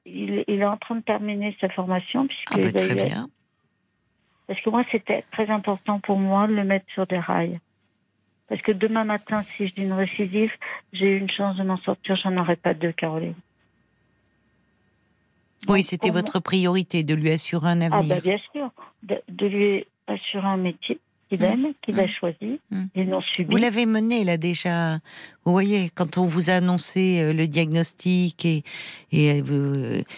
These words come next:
Speaker 2: vous avez eu très peur d'effectivement de l'avenir, vous, vous étiez responsable de, de cet enfant, et lui aussi a dû avoir très peur de vous perdre.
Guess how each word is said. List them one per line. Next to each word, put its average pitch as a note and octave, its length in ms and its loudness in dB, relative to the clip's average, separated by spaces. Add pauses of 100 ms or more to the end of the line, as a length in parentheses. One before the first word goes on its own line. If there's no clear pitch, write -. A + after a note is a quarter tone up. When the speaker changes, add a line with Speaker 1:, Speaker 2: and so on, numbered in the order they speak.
(240)
Speaker 2:
vous C3 120 0
avez C#3 240 4
eu C3+ 40 -2
très - 260 -2
peur D#3+ 340 2
d'effectivement C#3+ 640 0
de D3 120 4
l'avenir, D3+ 720 2
vous, A#2+ 400 0
vous C3 240 -8
étiez - 240 -2
responsable C#3+ 720 0
de, C#3 160 0
de C#3+ 160 -2
cet - 300 -2
enfant, E3+ 480 2 (360)
et F#3+ 140 4
lui F#3+ 160 4
aussi G#3+ 380 0
a G3+ 80 0
dû E3 100 -2
avoir D#3+ 260 0
très - 160 -2
peur E3 220 0
de D3+ 80 0
vous C#3+ 200 -4
perdre. D3+ 420 0